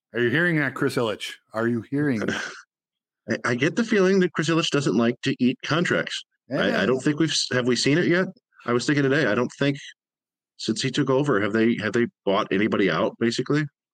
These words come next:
Speaker 1: He doesn't understand the sunk cost, uh, <laughs> theory.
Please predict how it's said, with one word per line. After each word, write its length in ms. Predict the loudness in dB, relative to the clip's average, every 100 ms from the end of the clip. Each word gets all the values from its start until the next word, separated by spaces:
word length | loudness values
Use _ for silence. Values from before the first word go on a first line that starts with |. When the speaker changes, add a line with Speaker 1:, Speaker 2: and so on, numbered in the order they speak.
| _
Speaker 1:
He 120 | -2
doesn't 220 | 0 0
understand 460 | -2 -2 -2 -2 -2
the 80 | -2
sunk 300 | -2 -4 -4
cost, 560 | -2 -2 -4 -10 -20 _ _ _ _ _
uh, 240 | -20 -18 -18 -18 _ _
<laughs> 360 | _ -12 -10 -2
theory. 340 | 0 0 -4